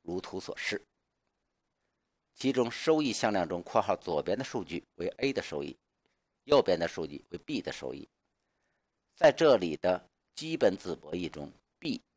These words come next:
再次出价中的选择是弃拍，收益为零。这样，原博弈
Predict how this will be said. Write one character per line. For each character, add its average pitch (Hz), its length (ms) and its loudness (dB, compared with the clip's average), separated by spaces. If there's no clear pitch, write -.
再 110 180 4
次 90 160 -6
出 - 240 -8
价 98 180 2
中 85 240 -6
的 78 220 -4
选 65 340 -2
择 67 200 -8
是 - 360 -10
弃 - 240 -6
拍， 78 300 -8
收 104 320 -2
益 101 200 -4
为 82 180 -8
零。 78 340 -10
这 165 160 6
样， 120 200 6
原 107 280 6
博 85 180 0
弈 85 160 -4